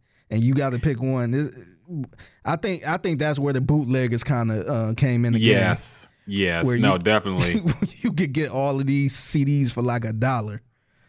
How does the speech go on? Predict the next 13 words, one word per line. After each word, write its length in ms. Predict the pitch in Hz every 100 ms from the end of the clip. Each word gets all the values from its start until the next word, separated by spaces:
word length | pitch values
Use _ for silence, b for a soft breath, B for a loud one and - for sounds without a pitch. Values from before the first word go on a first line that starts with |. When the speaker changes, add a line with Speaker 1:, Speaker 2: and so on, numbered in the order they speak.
| _ -
Speaker 1:
<laughs> 220 | - -
Speaker 2:
You, 420 | 170 123 110 131 101
you 200 | 104 131
might, 400 | 147 139 123 104
you 220 | 104 127
might 380 | 156 151 127 90
buy 320 | 113 123 123
one 580 | 113 95 110 120 123 120
and 240 | 110 104 104
then 240 | 107 101
download 640 | 107 113 113 107 101 98 92
the 80 | 90
rest. 560 | 90 76 - - -